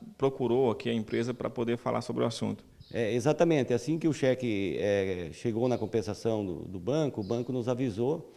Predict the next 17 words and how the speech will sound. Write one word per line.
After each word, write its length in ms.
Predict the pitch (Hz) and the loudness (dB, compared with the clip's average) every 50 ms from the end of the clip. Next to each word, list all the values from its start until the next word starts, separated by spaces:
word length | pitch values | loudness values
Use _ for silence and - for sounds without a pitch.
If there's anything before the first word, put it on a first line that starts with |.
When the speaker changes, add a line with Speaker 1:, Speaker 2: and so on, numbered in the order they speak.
| - - - - - _ - | -20 -20 -20 -20 -20 _ -6
Speaker 2:
e 340 | 120 131 143 156 170 170 165 | -4 -2 0 0 0 0 0
avisou 300 | 139 127 151 131 131 143 | 0 0 0 2 2 2
a 60 | 139 | 2
pessoa 500 | - 151 127 135 - 127 127 131 139 131 | 2 0 0 0 -2 -2 0 0 0 -2
que 460 | - 139 143 147 147 147 147 143 139 | -2 -2 0 2 2 2 2 2 2
havia 320 | 127 120 110 131 135 135 | 2 0 0 0 0 0
pego 260 | 127 - 139 135 131 135 | 0 2 0 0 0 -2
esses 160 | 131 139 120 | -4 -6 -6
cheques. 500 | - - 110 104 95 - - - - - - - - - - - _ | -2 0 0 0 0 -2 -8 -14 -14 -16 -20 -20 -20 -20 -20 -14 _
Aí 180 | 95 110 135 151 | 0 2 2 4
ele 120 | 156 175 | 4 2
esteve 360 | 151 - - 147 151 143 127 | 0 2 2 4 6 6 4
aqui 180 | 113 - - 117 | 4 2 0 0
na, 240 | 113 104 95 92 95 | 0 0 0 -2 -2
na, 360 | 92 90 90 85 85 78 82 | -2 -2 -2 -4 -4 -4 -4
na, 180 | 85 80 85 | -4 -6 -6
na, 280 | 87 85 82 82 82 | -6 -8 -8 -8 -10